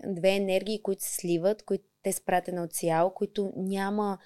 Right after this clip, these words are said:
позволение. Там всичко е, сте вие двамата, вашето усещане, м, допира, целувката, страста, нали, секса е свързан с страста. Нали,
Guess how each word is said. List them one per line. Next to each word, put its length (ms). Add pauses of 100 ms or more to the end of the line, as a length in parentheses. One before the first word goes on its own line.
(400)
позволение. 720
Там 180
всичко 540
е, 420
сте 280
вие 300
двамата, 500
вашето 420
усещане, 680 (440)
м, 140
допира, 560
целувката, 920
страста, 760
нали, 380 (720)
секса 340
е 40
свързан 300
с 160
страста. 600 (340)
Нали, 260